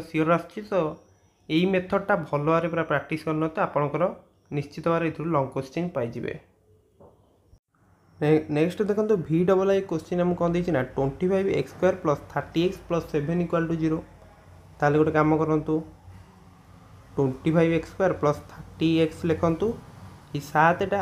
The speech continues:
ଆର୍ ଏଚ୍ ଏସ୍କୁ ନେଇଯାଆନ୍ତୁ। ତ କେତେ ହବ? ମାଇନସ୍, ତାହେଲେ ଦେଖନ୍ତୁ, ଟ୍ୱେଣ୍ଟି ଫାଇଭ୍ ଏକ୍ସ ସ୍କୋୟାର ପ୍ଲସ୍ ଥାର୍ଟି ଏକ୍ସ ଆପଣଙ୍କ କେତେ ହେଇଗଲା? ମାଇନସ୍ ସେଭେନ୍। ତାହେଲେ ବର୍ତ୍ତମାନ ଆମେ କ'ଣ କରିବା ନା,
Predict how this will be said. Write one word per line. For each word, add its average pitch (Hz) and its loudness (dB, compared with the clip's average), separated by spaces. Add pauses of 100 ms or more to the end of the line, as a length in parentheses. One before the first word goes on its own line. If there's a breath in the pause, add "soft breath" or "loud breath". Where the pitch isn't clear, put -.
ଆର୍ 139 4
ଏଚ୍ 131 -6
ଏସ୍କୁ - -8
ନେଇଯାଆନ୍ତୁ। 120 -2
ତ - -6
କେତେ 165 -4
ହବ? 160 2 (120)
ମାଇନସ୍, 147 2 (240)
ତାହେଲେ 156 6
ଦେଖନ୍ତୁ, 165 2 (140)
ଟ୍ୱେଣ୍ଟି 131 0
ଫାଇଭ୍ 170 4 (100)
ଏକ୍ସ 151 -2
ସ୍କୋୟାର 175 4
ପ୍ଲସ୍ 165 2
ଥାର୍ଟି - -4
ଏକ୍ସ 160 -4 (100)
ଆପଣଙ୍କ 165 2
କେତେ 170 0
ହେଇଗଲା? 131 4
ମାଇନସ୍ 147 2
ସେଭେନ୍। 156 2 (1200)
ତାହେଲେ 151 4
ବର୍ତ୍ତମାନ 160 2
ଆମେ 165 4
କ'ଣ 156 2
କରିବା 160 2
ନା, 135 4